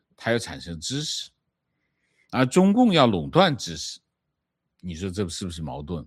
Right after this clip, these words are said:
实际上，人工智能最后会变成什么功-，变成什么？人工智能最终会帮助中国人民摆脱中共对知识的垄断，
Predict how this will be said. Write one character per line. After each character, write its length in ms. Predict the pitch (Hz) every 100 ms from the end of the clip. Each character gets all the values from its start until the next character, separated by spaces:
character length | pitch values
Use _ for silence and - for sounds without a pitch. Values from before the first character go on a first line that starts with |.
| _ _ _ _ _ _ - - _
实 340 | - - 104
际 180 | 175 269
上， 300 | 180 135 107
人 220 | 95 127
工 200 | 165 202
智 220 | 190 214
能 240 | 156 123 131
最 320 | - 226 170
后 300 | 123 220 170
会 180 | - 127
变 240 | 117 117
成 180 | 98 95
什 140 | 87
么 100 | 73
功-， 240 | 80 87 82 _ _ _ _
变 160 | 135
成 160 | 101 101
什 140 | 78
么？ 180 | 65 52 _ _ _ _ _ _ _
人 220 | 92 113
工 220 | 175 208 190
智 180 | 214
能 180 | 151 147 151
最 320 | - 233 139
终 240 | 143 202
会 180 | - 135
帮 340 | 104 139 131
助 220 | 135 131 95
中 240 | 110 110
国 140 | 104
人 120 | 92 80
民 240 | 76 64 - _ _ _ _ -
摆 320 | 92 80 120
脱 340 | - 151 185
中 420 | 175 - 147 139 139
共 320 | 160 123 - _ _ -
对 260 | 113 85
知 260 | 78 - 101
识 180 | - 92
的 120 | 87
垄 240 | 71 58
断， 280 | - 76 52